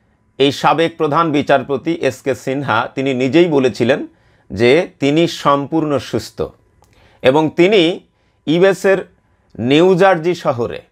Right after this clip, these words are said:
সম্ভবত দুই বছর বসবাস করেছিলেন। আমার জানা নেই যে তিনি কোন ক্যান্সার বিশেষজ্ঞ ডাক্তার দিয়ে চিকিৎসা নিয়েছিলেন এবং কোন ক্যান্সার হাসপাতালে তিনি চিকিৎসা নিয়েছিলেন।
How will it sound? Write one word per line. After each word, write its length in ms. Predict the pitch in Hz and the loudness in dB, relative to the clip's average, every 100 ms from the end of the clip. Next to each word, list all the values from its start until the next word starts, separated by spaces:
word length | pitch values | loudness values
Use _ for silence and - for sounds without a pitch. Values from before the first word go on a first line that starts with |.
| _ _ _ _ _ | _ _ _ _ _
সম্ভবত 640 | - 160 156 170 180 175 | -4 -2 2 2 0 -2
দুই 280 | 170 147 156 | -2 -2 2
বছর 280 | 147 139 156 | 2 0 0
বসবাস 420 | 135 - 117 - | 0 0 -4 -4
করেছিলেন। 500 | 101 87 - 73 55 _ _ _ _ _ _ _ - | -8 -10 -10 -12 -12 _ _ _ _ _ _ _ 0
আমার 320 | 143 185 160 | 2 2 2
জানা 280 | 156 180 196 | 2 2 0
নেই 280 | 120 143 - _ - | -2 -8 -12 _ -12
যে 140 | - 127 | -6 -4
তিনি 300 | 151 160 175 | -2 -4 -4
কোন 440 | 175 190 196 190 | 0 2 2 0
ক্যান্সার 420 | 175 160 151 180 | 0 -2 -2 -2
বিশেষজ্ঞ 560 | 160 165 170 175 156 160 | -2 -4 -4 -2 0 2
ডাক্তার 480 | 135 135 - 156 147 | 2 0 0 -4 -2
দিয়ে 140 | 160 | -4
চিকিৎসা 460 | 147 135 160 - 170 | -4 -6 -6 -4 -2
নিয়েছিলেন 560 | 175 175 180 180 190 - _ _ _ | -2 -2 0 -2 -2 -12 _ _ _
এবং 320 | - 143 165 160 | -2 0 0 2
কোন 420 | 190 208 214 208 | 4 6 4 2
ক্যান্সার 460 | - 156 156 - 156 | 0 -2 0 0 0
হাসপাতালে 640 | 139 131 - 131 123 127 | 0 -4 -2 0 0 -2
তিনি 240 | 170 123 117 | -4 -8 -8
চিকিৎসা 500 | 123 - 120 - 101 | -8 -6 -6 -6 -6
নিয়েছিলেন। 520 | 90 80 - 64 | -6 -8 -8 -10